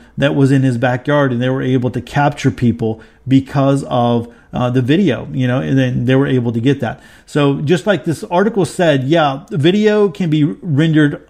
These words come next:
uh, unuseful if someone uses a bandana and a hat, but for the most, most t-, part, not everybody is going to be doing that. People don't,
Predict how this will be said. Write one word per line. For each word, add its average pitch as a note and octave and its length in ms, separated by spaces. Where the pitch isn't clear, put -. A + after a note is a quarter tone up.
uh, C3 400
unuseful D3 720
if C3+ 200
someone D#3 380
uses C#3+ 340
a C3+ 60
bandana C#3 460
and B2+ 160
a - 20
hat, A2+ 380
but C#3+ 180
for D#3 120
the D3 60
most, D3+ 460
most E3+ 560
t-, A3 200
part, F3 420
not D#3 320
everybody C#3 480
is A#2+ 140
going B2+ 180
to A#2+ 80
be A2+ 100
doing C3 580
that. A2 280
People D3 320
don't, C#3 360